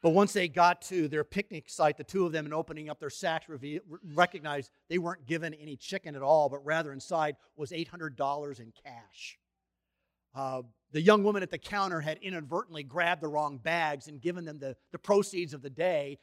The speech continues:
instead of their chicken dinners. Well, the guy put the money back in the bag and got back in his car and drove back to the, to the restaurant. And you can imagine by this time the manager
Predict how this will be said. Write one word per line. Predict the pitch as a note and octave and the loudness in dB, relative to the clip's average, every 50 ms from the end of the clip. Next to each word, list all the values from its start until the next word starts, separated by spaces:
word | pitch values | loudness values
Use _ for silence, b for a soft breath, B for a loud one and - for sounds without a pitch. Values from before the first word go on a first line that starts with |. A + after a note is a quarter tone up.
| b b | b b
instead | F3 D#3 - F3+ D#3 | -12 -10 -6 -6 -6
of | D3 C3+ | -6 -6
their | C#3+ C3 | -8 -10
chicken | - - D3+ - - C3 | -10 -12 -14 -14 -14 -14
dinners. | G#2+ C#3+ C#3 C3 A2+ G#2 _ - _ _ _ _ _ _ _ _ _ _ _ _ _ _ _ _ _ _ _ _ _ _ _ _ _ _ _ _ | -12 -12 -12 -12 -14 -18 _ -20 _ _ _ _ _ _ _ _ _ _ _ _ _ _ _ _ _ _ _ _ _ _ _ _ _ _ _ _
Well, | - G#3+ | 2 4
the | G3 | 6
guy | G3 B3+ C4 | 8 8 8
put | C4 - A#3 - | 8 4 2 0
the | A3 E3 | 0 0
money | D#3+ E3+ E3+ D#3 G3+ G#3 F#3 E3 | 0 -4 0 2 2 2 2 2
back | C3 F#3 E3+ F#3 - | 0 0 0 0 0
in | G#3 F3 | -2 -4
the | D3+ | -2
bag | B2+ E3 E3+ F3 E3 D#3+ D#3+ C3+ | -2 0 2 2 4 2 2 0
and | D3 C#3 C#3 B2 | -2 -8 -2 0
got | E3 E3+ F3 - | 0 0 0 0
back | F3 F3 F3 - | -2 -4 -4 -4
in | D#3+ | -8
his | D3+ C3+ | -10 -12
car | - - - F3+ E3+ E3 D3 | -10 -4 0 2 2 2 2
and | C#3+ C3+ B2 | 0 -4 -4
drove | B2+ D#3 D#3 D#3+ D#3 C3+ A#2 | 0 2 2 2 2 0 -2
back | G#2+ C#3+ D3+ D3+ D#3 - - | -2 -2 -2 -2 -2 -6 -8
to | - | -14
the, | C3+ C3 B2 B2 C3+ C3 | -14 -14 -14 -14 -14 _
to | C#3 C#3 | -10 -8
the | C#3 C3 | -8 -2
restaurant. | C3 D3 E3 E3+ - - D3+ C3+ C3+ D3+ | 2 2 2 2 0 -6 -16 -16 -16 -14
And | C3 B2+ A#2+ - _ _ _ _ _ _ | -12 -14 -14 -14 _ _ _ _ _ _
you | F#3 G3 | -10 -6
can | - G3+ | -4 -2
imagine | F3+ F3+ F#3 F#3+ F3+ - D#3 | 2 4 4 4 4 2 2
by | D3+ D3+ D3+ | 0 2 2
this | F3 E3+ | 0 -6
time | - - D#3+ D3+ | -8 -10 -12 -12
the | D3 C#3 | -12 -12
manager | C3 C3 C#3+ D3+ D#3+ E3+ F3+ F3+ C#3 E3 E3+ E3+ | -12 -8 -6 -6 -4 -4 -6 -6 -8 -10 -14 -14